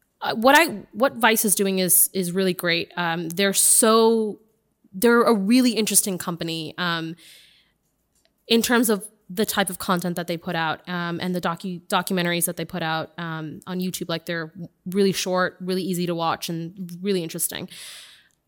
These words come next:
Um, I, I don't think Vice,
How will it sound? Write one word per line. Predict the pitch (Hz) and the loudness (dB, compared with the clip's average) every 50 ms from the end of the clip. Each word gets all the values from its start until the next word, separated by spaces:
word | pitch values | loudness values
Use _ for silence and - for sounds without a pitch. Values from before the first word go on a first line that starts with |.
| _ | _
Um, | - 214 226 214 208 208 208 202 - _ _ _ _ _ _ _ | 2 4 6 6 6 4 2 -4 -8 _ _ _ _ _ _ _
I, | - 240 262 294 311 311 302 277 - - - | 6 8 8 8 8 6 4 2 -2 -2 0
I | 240 262 | 2 4
don't | 226 302 330 349 - | 6 6 4 4 2
think | - 370 320 | 0 0 0
Vice, | 262 226 240 233 247 247 - - - - - | 2 2 2 4 4 4 6 6 6 6 4